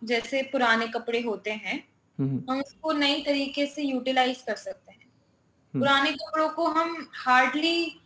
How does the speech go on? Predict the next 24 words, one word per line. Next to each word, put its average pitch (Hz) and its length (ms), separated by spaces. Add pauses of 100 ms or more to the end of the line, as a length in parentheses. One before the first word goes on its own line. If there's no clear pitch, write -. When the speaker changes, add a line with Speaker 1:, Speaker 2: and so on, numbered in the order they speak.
(680)
Speaker 1:
देखा 285 300
जाए 320 200
तो 339 220
हम 320 220
उसको 339 200
dispose 302 500
of 320 220
कर 254 100
देते 185 280
हैं। - 260 (200)
Speaker 2:
हम्म। - 320 (280)
Speaker 1:
एक 285 80
अंक 311 320
है 277 400 (240)
जिससे 254 260
आप 285 240
बहुत 294 200
स्टार्टल्ड 233 400
होगे 233 400 (260)
कि 285 300 (160)
एटी 330 340
फ़ाइव 294 440 (140)
परसेंट 285 480 (840)
of 254 220